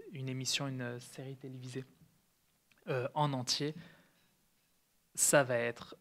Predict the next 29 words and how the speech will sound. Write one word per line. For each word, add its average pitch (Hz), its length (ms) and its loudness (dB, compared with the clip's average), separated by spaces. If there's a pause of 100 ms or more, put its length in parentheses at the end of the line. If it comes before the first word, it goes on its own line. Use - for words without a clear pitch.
euh, 113 600 -6 (480)
une 135 140 -2
atteinte 123 580 -2 (220)
au 135 100 -6
droit 123 200 -8
d'auteur. - 480 -14 (1500)
Mais, 175 400 2 (1000)
deux 143 160 2
mille 175 180 4
douze, 143 540 -6 (300)
le 143 120 -6
droit 147 220 2
canadien, 143 840 0
le 131 160 -4
législateur 151 420 0
canadien 139 600 -2
est 156 60 0
venu 156 180 -2
créer - 220 0
une 160 60 0
nouvelle 139 220 0
exception, - 480 -4 (260)
celle 156 220 0
des 139 100 -2
contenus 151 300 -4
gérés 139 240 0
par 127 160 -4
les 131 160 -6
utilisateurs, 135 560 -4